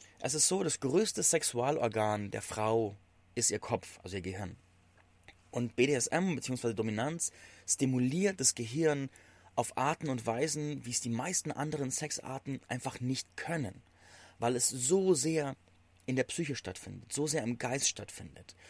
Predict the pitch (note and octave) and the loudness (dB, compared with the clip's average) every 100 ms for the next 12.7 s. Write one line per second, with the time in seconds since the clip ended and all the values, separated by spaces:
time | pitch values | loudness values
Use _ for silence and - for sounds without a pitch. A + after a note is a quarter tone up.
0 | - - - A#2+ A#2+ D3 G#3+ - - C#3 | -20 -18 -6 -2 0 0 0 0 0 2
1 | F3+ E3+ D3+ D#3+ D#3 D#3 D#3+ C#3+ C3 B2 | 2 0 -2 0 0 2 2 2 4 4
2 | C#3+ C#3+ C3+ B2+ C3+ B2 B2+ - - - | 2 0 0 -2 0 2 2 0 -10 -6
3 | - C#3 - D3+ C#3 C3 F2+ B2 - D#3 | -2 0 0 0 0 0 -2 -4 -6 -2
4 | C#3+ D3+ C#3+ C#3 C3+ A#2 C3 - D3 D3+ | 0 2 4 4 2 0 -2 2 4 6
5 | D3 C#3+ A#2 A#2 B2+ - B2+ - A#2 G#2 | 6 4 2 2 2 0 -2 -2 -4 -4
6 | C3+ - - B2+ B2+ - - - - - | 0 0 0 -2 -2 -6 -18 -20 -20 -6
7 | B2 A2 G3+ - C#3+ - - E3 D#3 - | -4 -2 -2 -2 -6 -6 -2 0 -2 -6
8 | _ _ - D#3+ - F#3+ - D#3 - D#3+ | _ _ -10 -8 -6 -4 -4 -2 -2 -2
9 | D#3+ - - D#3 E3+ D#3+ - - F3 - | -2 -4 -4 -4 -2 -2 -2 -2 -2 -4
10 | - - - D#3 D3+ - - - - - | -6 -6 -8 -6 -6 -8 -12 -16 -20 -20
11 | _ - C3 C3+ C#3 C#3 - - _ - | _ -8 -6 -2 -2 -2 -8 -20 _ -10
12 | A#2+ - F3 G3 F#3 D3+ | -8 0 2 4 4 2